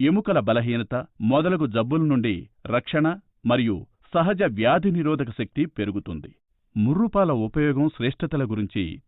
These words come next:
చాలా కాలంగా చాలామందికి తెలుసు. పుట్టిన వెంటనే శిశువుకు ముర్రుపాలే ముందు పట్టాలని తెలుసు. కాని కొన్ని పురాతన నమ్మకాలు,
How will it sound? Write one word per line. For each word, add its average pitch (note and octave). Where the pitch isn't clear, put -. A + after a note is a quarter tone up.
చాలా D3+
కాలంగా B2+
చాలామందికి G2
తెలుసు. E2+
పుట్టిన G#3+
వెంటనే D3+
శిశువుకు D#3
ముర్రుపాలే D3+
ముందు A#2
పట్టాలని G#2+
తెలుసు. F#2
కాని A2+
కొన్ని F3
పురాతన E3
నమ్మకాలు, C#3